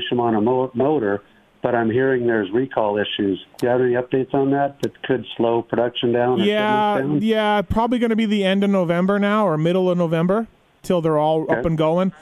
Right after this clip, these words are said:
Speaker 2: The issue they're
Speaker 1: Okay.
Speaker 2: having wasn't on the, it wasn't on the Intense. It was on bikes that use, uh, a cradle underneath the motor. Uh, those, those bikes had an issue with the, with the new motor,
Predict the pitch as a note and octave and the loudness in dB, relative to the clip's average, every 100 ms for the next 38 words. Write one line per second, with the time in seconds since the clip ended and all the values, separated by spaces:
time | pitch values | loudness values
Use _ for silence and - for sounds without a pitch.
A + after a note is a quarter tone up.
0 | - - - F#3 G3 G#3 - G#3+ F3+ F#3 | -20 -20 -4 -2 0 0 0 0 0 2
1 | G3 F3 D#3 - _ _ - G3 G3 G3+ | 0 0 -4 -10 _ _ -2 0 0 -2
2 | - F3 E3+ E3 - D#3+ F#3 G3 F3 E3+ | -2 0 0 -4 -2 0 0 0 0 2
3 | D#3+ C#3 E3 E3+ - - D3+ C#3+ D#3+ E3 | 0 0 0 -2 -2 -4 -2 0 0 0
4 | D3 B2+ F3 - - D3+ E3+ E3+ D#3+ - | -2 -2 -2 -2 -4 -2 0 0 -2 -8
5 | _ _ - - - D#3+ D3+ C#3 - - | _ _ -20 -14 -4 -2 -2 -4 -8 -2
6 | F3+ F3 G3+ A3 _ _ _ _ E3+ F3 | 0 2 0 -4 _ _ _ _ -2 0
7 | E3+ E3+ E3 D#3+ D#3+ F#3+ G#3 _ _ _ | 2 0 0 0 0 0 -4 _ _ _
8 | _ _ _ - - E3+ D3+ C#3 D3 E3+ | _ _ _ -10 -2 0 0 0 0 0
9 | E3 - E3 F3 E3 F3+ D#3+ F3 E3 E3+ | -2 -2 -2 0 0 -2 0 0 0 0
10 | F3+ D#3+ D3+ D#3 D#3 D3+ D3 C#3+ D#3 F#3+ | -2 -2 0 -2 -2 -2 -2 -2 0 0
11 | E3 D3 D3 | 0 0 -2